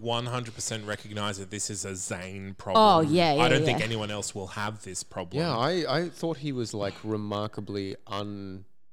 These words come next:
Speaker 3: idiosyncratic.
Speaker 2: Unaffected.
Speaker 3: Yeah,
Speaker 1: Yeah,
Speaker 3: like, he
Speaker 1: and, and
Speaker 3: didn't,
Speaker 1: I
Speaker 3: he
Speaker 1: think,
Speaker 3: didn't
Speaker 1: I think
Speaker 3: seem
Speaker 1: that's what,
Speaker 3: particularly, yeah.
Speaker 1: that's what, I think that's what gets me. Um,
Speaker 3: Oh, he's too, like, neutral.
Speaker 1: Yeah. Um, I
Speaker 3: Like Sam Harris. Like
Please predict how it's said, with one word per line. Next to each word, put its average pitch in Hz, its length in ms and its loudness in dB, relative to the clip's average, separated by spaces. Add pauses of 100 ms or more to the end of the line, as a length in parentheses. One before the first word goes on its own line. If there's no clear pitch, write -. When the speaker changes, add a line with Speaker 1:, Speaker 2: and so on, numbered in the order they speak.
(180)
Speaker 3:
idiosyncratic. 104 800 -6
Speaker 2:
Unaffected. 160 760 0
Speaker 3:
Yeah, 160 140 6
Speaker 1:
Yeah, 165 40 6
Speaker 3:
like, - 100 2
he 143 60 4
Speaker 1:
and, 135 100 4
and 127 40 2
Speaker 3:
didn't, 131 140 4
Speaker 1:
I 131 80 4
Speaker 3:
he 127 80 -2
Speaker 1:
think, 143 120 2
Speaker 3:
didn't 151 240 0
Speaker 1:
I 120 80 4
think 123 200 0
Speaker 3:
seem 139 300 2
Speaker 1:
that's 117 260 0
what, 123 100 2
Speaker 3:
particularly, 107 360 -6
yeah. 110 140 -4
Speaker 1:
that's 120 220 0
what, 117 140 -2
I 117 100 2
think 131 180 -6
that's 113 180 -2
what 104 160 -10
gets - 260 -12
me. 85 220 -14 (420)
Um, 101 340 -2
Speaker 3:
Oh, 123 100 6
he's 120 180 2
too, 117 520 -4
like, 92 260 -12
neutral. 98 480 -14 (220)
Speaker 1:
Yeah. 104 220 -4 (440)
Um, 95 420 -2
I 98 200 -2
Speaker 3:
Like 92 80 -4
Sam 107 300 -2
Harris. 101 580 -8 (360)
Like 101 100 -14